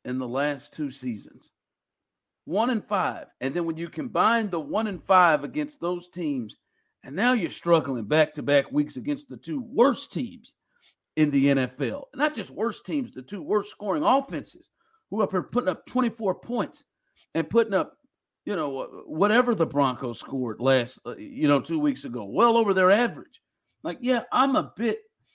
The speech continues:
concerned because the things that they've had problems with,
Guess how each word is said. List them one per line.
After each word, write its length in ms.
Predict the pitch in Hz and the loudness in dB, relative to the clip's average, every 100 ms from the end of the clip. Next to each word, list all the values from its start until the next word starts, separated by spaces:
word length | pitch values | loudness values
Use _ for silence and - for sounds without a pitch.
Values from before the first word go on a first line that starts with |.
| _ _ _ _ _ - | _ _ _ _ _ -8
concerned 720 | 180 151 - 247 233 185 - | -8 -8 -4 0 2 0 -2
because 580 | 180 - 240 214 170 - | -6 -2 0 0 -2 -8
the 120 | 165 | -8
things 480 | - 220 247 233 180 | -2 -2 0 -2 -2
that 200 | 180 180 | -2 0
they've 160 | 180 | 0
had 300 | 180 233 277 | 2 2 2
problems 520 | - 170 151 135 123 | 2 2 2 -4 -10
with, 280 | 123 120 107 | -8 -10 -10